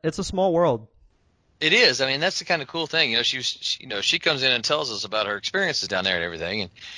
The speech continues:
Speaker 2: and, um, of course, it wasn't the first time she had been down there. And then she's like, "Oh,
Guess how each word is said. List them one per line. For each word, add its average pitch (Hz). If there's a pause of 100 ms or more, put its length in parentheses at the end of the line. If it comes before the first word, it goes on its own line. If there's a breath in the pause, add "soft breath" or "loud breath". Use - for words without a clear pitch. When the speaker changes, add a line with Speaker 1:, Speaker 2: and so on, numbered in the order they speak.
(300 loud breath)
Speaker 2:
and, 104
um, 95 (100)
of -
course, 113
it 120
wasn't 135
the 135
first 123
time 113
she 117
had 107
been 95
down 85
there. 92 (380 loud breath)
And 120
then 143
she's 127
like, 120
"Oh, 165